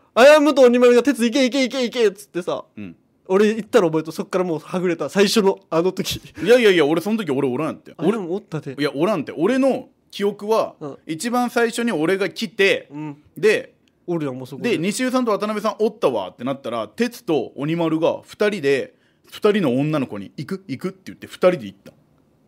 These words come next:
Speaker 2: そう。
Speaker 1: えー？
Speaker 2: これは多分西尾さんも渡辺さんもおった。
Speaker 1: じゃあ、なおさらわかるくない？それは。普通に、ね、だ-、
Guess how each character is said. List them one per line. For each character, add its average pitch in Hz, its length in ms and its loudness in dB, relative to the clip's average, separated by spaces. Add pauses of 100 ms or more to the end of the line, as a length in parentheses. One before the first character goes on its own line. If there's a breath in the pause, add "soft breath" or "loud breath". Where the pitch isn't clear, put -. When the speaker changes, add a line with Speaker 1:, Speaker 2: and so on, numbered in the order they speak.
(360)
Speaker 2:
そ 110 120 -10
う。 - 160 -14
Speaker 1:
え 175 100 -2
ー？ - 20 2
Speaker 2:
こ - 60 8
れ - 80 8
は 302 120 8
多 269 120 8
分 175 100 -2
西 160 220 -2
尾 202 60 -4
さ 220 60 2
ん 208 40 -4
も 160 80 -2
渡 139 140 -2
辺 175 140 -6
さ 160 80 0
ん 151 40 -2
も - 100 -14
お 202 120 4
っ - 20 0
た。 - 280 -12 (340)
Speaker 1:
じ 202 100 0
ゃ 196 40 2
あ、 - 20 0 (180)
な 208 120 0
お 240 100 0
さ 247 160 2
ら 240 60 6
わ 220 100 4
か 233 100 0
る 214 100 0
く 147 80 -12
な 131 120 -14
い？ - 20 -20
そ 156 140 -10
れ 151 60 -4
は。 143 140 -8
普 - 100 -20
通 320 360 2
に、 285 320 2 (560 soft breath)
ね、 208 180 2
だ-、 247 140 6